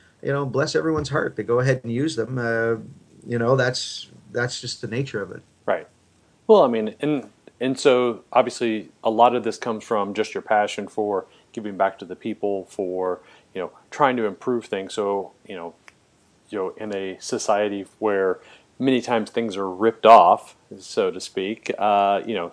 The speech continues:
Speaker 2: those things are gonna happen to you whenever you're coming up with these things. But at the same time is whenever you stay true to the products and true to the things that you are trying to do, then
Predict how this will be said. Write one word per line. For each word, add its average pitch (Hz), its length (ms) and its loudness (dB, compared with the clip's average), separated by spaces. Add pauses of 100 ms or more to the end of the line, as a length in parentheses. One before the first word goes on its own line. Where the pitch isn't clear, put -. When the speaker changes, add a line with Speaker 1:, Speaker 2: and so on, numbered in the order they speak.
(140)
Speaker 2:
those 113 300 -2
things 110 240 -2
are 110 80 -4
gonna 98 160 -4
happen 101 320 -2
to 110 100 -8
you 95 240 -6
whenever 95 280 -4
you're 95 180 -6 (240)
coming 107 260 -2
up 101 160 -6
with 101 80 -6
these 95 220 -10
things. 101 260 -4
But 104 80 -2
at 90 60 -4
the 90 80 -14
same 98 240 -8
time 104 260 -4
is 87 140 -10 (380)
whenever 110 200 -2
you 104 80 -4
stay 104 240 2
true 131 380 -2
to 107 400 -2 (640)
the 104 140 -4
products 110 580 4
and 95 240 -6
true 160 220 0
to 131 100 0
the 110 140 -2
things 107 300 -6
that 101 200 -2 (140)
you 117 280 0
are 101 320 2 (400)
trying 120 400 -2
to 95 80 -8
do, 90 460 0 (720)
then 101 500 -4